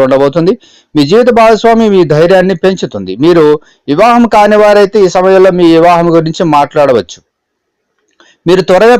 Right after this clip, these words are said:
పెళ్లి చేసుకునే అవకాశం కూడా ఉంది. మీ ఆరోగ్యానికి సంబంధించినంత వరకు తినడం మరియు త్రాగటం గురించి జాగ్రత్తగా ఉండాలి. ఇక వృషభ రాశి. ఈ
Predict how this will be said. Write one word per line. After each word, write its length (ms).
పెళ్లి 200
చేసుకునే 360
అవకాశం 440
కూడా 160
ఉంది. 160
మీ 80
ఆరోగ్యానికి 480
సంబంధించినంత 720
వరకు 240
తినడం 380
మరియు 220
త్రాగటం 480
గురించి 280
జాగ్రత్తగా 560
ఉండాలి. 300
ఇక 100
వృషభ 320
రాశి. 260
ఈ 20